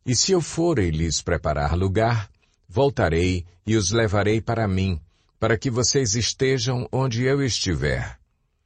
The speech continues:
Vocês conhecem o caminho para onde vou.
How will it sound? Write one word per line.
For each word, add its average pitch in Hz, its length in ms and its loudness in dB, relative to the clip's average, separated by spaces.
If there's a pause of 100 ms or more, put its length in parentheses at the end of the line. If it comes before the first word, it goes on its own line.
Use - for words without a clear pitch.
(360)
Vocês 151 380 0
conhecem 98 680 0
o 92 120 0
caminho 95 500 0
para 98 260 0
onde 101 300 0
vou. 78 340 0